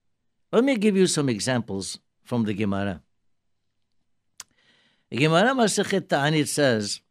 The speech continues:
that there was this man who, uh, always gave tzedakah,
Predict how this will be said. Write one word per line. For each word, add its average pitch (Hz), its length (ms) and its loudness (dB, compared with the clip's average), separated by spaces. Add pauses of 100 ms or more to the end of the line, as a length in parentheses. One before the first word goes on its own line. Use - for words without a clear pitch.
(160)
that 107 220 -4
there 135 140 -4
was 127 200 -4
this - 240 -4
man 110 340 -2 (1300)
who, 151 480 0 (680)
uh, 113 280 -6 (160)
always 208 340 4
gave 156 200 2
tzedakah, 104 560 -6